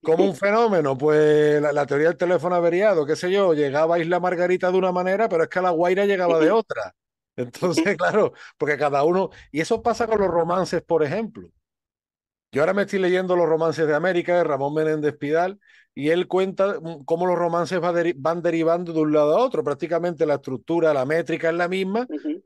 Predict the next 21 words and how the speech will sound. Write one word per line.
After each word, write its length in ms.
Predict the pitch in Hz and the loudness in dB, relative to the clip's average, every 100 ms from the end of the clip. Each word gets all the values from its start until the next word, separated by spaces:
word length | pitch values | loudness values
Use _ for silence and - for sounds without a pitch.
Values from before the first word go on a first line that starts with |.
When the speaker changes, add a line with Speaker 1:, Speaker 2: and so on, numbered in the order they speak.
| - | -4
Speaker 1:
pero 220 | 156 151 | 0 0
según 320 | 147 147 175 | 0 -2 -2
qué 100 | 170 | -2
lado 200 | 180 190 | 0 0
se 100 | 190 175 | 0 0
le 60 | |
van 180 | 160 165 | 0 0
cambiando 420 | 165 170 165 160 | -2 0 0 2
las 140 | 156 147 | 0 0
palabras. 380 | 160 208 175 135 | 0 2 0 -2
¿Por 140 | 135 | -2
qué? 140 | 185 | -2
Pues 180 | 143 127 | -2 -2
porque 240 | 127 120 120 | -4 -4 -4
el 100 | 123 | -2
músico 460 | 165 196 185 170 | -2 -2 -2 0
o 80 | 160 | 0
el 80 | 147 | 0
guitarrista 640 | 131 135 127 151 - 170 | -2 -6 -4 -6 -4 -4
que 60 | 165 | -4
estaba 520 | - 185 160 117 95 | -2 -2 0 -2 -6